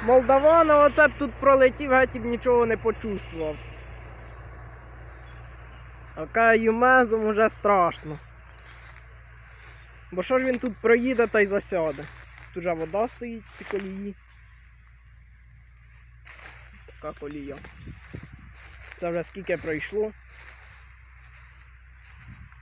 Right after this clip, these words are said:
Каже, "Оце б Молдаваном тако пролетів". Він Молдаваном ганяв по драговині, по озері.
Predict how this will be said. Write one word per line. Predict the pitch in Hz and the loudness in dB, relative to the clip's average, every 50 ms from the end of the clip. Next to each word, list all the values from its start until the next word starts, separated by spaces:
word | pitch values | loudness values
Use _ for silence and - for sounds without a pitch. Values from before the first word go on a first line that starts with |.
| - - - - - - - | -20 -20 -20 -20 -20 -14 -8
Каже, | - 214 220 220 | -4 -2 0 0
"Оце | 214 226 220 - 254 | 0 0 -2 -2 -4
б | 240 | -2
Молдаваном | 240 247 240 220 233 226 226 233 240 233 220 208 | -2 -2 0 2 2 2 4 2 2 2 0 -2
тако | 196 214 208 - 214 196 | -4 -6 -6 -6 -6 -8
пролетів". | - - 202 196 196 196 - - - - - 101 - - - - - - - - - - - - - - - - - - - - - - - - - 170 | -4 -4 -2 -2 -2 -2 -4 -8 -10 -10 -10 -10 -12 -14 -16 -16 -18 -18 -18 -18 -18 -16 -14 -14 -16 -16 -18 -20 -20 -18 -18 -18 -18 -18 -20 -16 -10 -6
Він | 190 202 196 | -6 -4 -4
Молдаваном | 202 196 190 196 196 196 202 202 190 190 180 | -4 -4 -2 -2 0 0 0 0 0 -2 -2
ганяв | 180 180 185 196 190 185 170 | -2 -2 -2 0 0 -2 -2
по | - 190 | -4 -6
драговині, | 175 185 180 190 190 180 185 180 190 208 214 220 202 185 - - - - - - _ _ _ _ _ _ _ _ _ _ _ _ _ _ - - - _ - - - - | -2 0 2 2 2 0 0 -2 -2 -2 -4 -6 -6 -8 -14 -20 -20 -20 -20 -20 _ _ _ _ _ _ _ _ _ _ _ _ _ _ -20 -20 -20 _ -20 -20 -12 -8
по | 180 175 170 170 170 | -6 -4 -2 -2 -2
озері. | 170 160 143 156 156 151 156 | -4 -4 -6 -6 -8 -8 -10